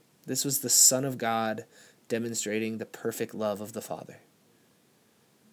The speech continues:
That he is not burdened by our burdens. He is not burdened by our cries for help. They are not an annoyance to him. He wants to love us. He wants to free us from our suffering. He just wants to see us get within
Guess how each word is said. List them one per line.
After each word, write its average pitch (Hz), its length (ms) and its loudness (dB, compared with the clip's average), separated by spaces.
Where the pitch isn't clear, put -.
That 107 80 -6
he 127 280 0
is 120 100 0
not - 260 -4
burdened 113 420 0
by 107 180 2
our 104 160 0
burdens. 95 480 -4
He 117 100 -4
is 104 100 -6
not 98 180 -6
burdened 107 520 -2
by 101 280 2
our 101 120 -2
cries 101 360 -4
for 104 160 -6
help. 95 400 -8
They 113 120 0
are 110 100 0
not 113 220 -2
an 123 100 -2
annoyance 104 500 -4
to - 80 -4
him. 98 260 -8
He 110 160 -6
wants 110 520 -4
to - 120 -6
love 107 280 0
us. - 320 -6
He 107 160 -4
wants 117 260 -4
to 113 80 -2
free 107 400 -2
us 110 140 -4
from 107 160 -6
our 104 100 -4
suffering. 104 600 -8
He 127 120 -8
just 120 160 -4
wants 120 180 -2
to 117 80 -2
see 110 240 0
us 104 120 -2
get 110 460 -4
within 107 320 -6